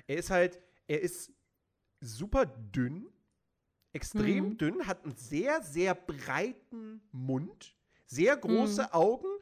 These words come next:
Speaker 1: und dann so, so Wuschelhaare, die wie so, wie so Gras aus seinem Kopf heraussprießen, so.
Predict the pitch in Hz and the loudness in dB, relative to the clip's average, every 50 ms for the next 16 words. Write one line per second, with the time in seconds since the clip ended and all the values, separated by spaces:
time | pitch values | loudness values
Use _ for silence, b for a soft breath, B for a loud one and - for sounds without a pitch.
0 | B B B - 143 175 202 240 190 196 233 202 151 - - _ _ _ _ _ | B B B -6 0 0 0 0 2 0 0 0 -2 -4 -10 _ _ _ _ _
1 | - 135 170 151 120 117 117 113 - 214 247 - 240 208 170 143 143 139 143 147 | -4 -2 -2 -2 -2 -6 -12 0 2 2 2 2 4 2 4 6 6 6 6 4
2 | 139 139 147 190 185 196 170 B B B B 160 196 175 - - - - 165 170 | 2 0 0 2 4 4 4 B B B B -4 -4 -4 -4 -6 -2 2 6 6
3 | 180 190 185 185 170 - - - - - - - - - - - - 160 143 - | 8 8 8 6 6 2 -2 -8 -10 -14 -16 -18 -20 -20 -8 -2 0 0 0 0
4 | - - - - 180 151 139 135 135 127 - - - - - 135 123 143 139 139 | -4 -6 -4 -4 -4 -2 0 0 0 0 -4 -10 -12 -10 -8 -6 -6 -4 -6 -6
5 | - - 123 110 110 110 107 101 b | -6 -6 -6 -6 -4 -4 -6 -6 b